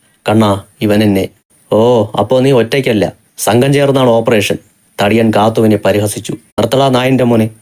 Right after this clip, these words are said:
പെട്ടെന്നാണ് കണ്ണന്റെ മുഖഭാവം മാറിയത്. "ബസ്സിൽ കയറി പെണ്ണുങ്ങളെ പിടിച്ചിട്ട് ഹരിചന്ദ്രൻ ചമയുന്നു. നിന്റെ വീട്ടിൽ ഭാര്യ ഇല്ലാത്തത് കൊണ്ടാണോ അതോ ഭാര്യ നിന്നെ അടുപ്പിക്കാത്തത് കൊണ്ടാണോ നീ ഈ തന്തയില്ലായ്മ കാട്ടിയത്?"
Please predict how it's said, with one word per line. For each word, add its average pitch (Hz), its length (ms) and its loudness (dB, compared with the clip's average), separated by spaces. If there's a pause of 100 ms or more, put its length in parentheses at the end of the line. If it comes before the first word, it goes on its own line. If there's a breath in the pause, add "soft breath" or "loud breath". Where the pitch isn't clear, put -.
(200)
പെട്ടെന്നാണ് 110 440 0
കണ്ണന്റെ 107 320 2
മുഖഭാവം 104 560 0
മാറിയത്. 92 460 0 (420)
"ബസ്സിൽ 120 260 0
കയറി 127 200 0
പെണ്ണുങ്ങളെ 123 460 2
പിടിച്ചിട്ട് 123 500 -2 (160)
ഹരിചന്ദ്രൻ 135 480 0
ചമയുന്നു. 95 480 -2 (260)
നിന്റെ 123 200 2
വീട്ടിൽ 135 340 0
ഭാര്യ 123 260 2
ഇല്ലാത്തത് 139 400 2
കൊണ്ടാണോ 127 460 2 (200)
അതോ 131 300 0
ഭാര്യ 123 220 2
നിന്നെ 127 200 2
അടുപ്പിക്കാത്തത് 127 540 0
കൊണ്ടാണോ 107 460 2 (120)
നീ 131 200 2
ഈ - 20 2
തന്തയില്ലായ്മ 131 640 2
കാട്ടിയത്?" 117 420 0